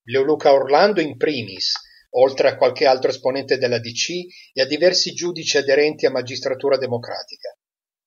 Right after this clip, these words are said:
che fino ad allora hanno appoggiato una possibile candidatura di Falcone. Inoltre, alcuni magistrati, tra cui lo stesso Paolo Borsellino,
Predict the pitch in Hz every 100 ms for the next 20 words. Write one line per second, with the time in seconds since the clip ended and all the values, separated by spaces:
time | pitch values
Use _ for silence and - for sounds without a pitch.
0 | - - - - 220 196 147 135 120 117
1 | 139 190 _ _ _ _ _ _ _ _
2 | - 135 151 165 165 151 - 170 107 -
3 | 98 - - - - - 139 147 165 160
4 | - 208 202 185 165 151 151 160 - 170
5 | 160 139 127 120 - 85 - - _ _
6 | _ _ _ - - - _ _ - 208
7 | 175 120 117 139 156 151 147 269 254 185
8 | 151 143 - 185 175 117 151 127 131 -
9 | 190 156 127 - 185 180 151 123 160 147
10 | 123 120 - 123 107 101 101 120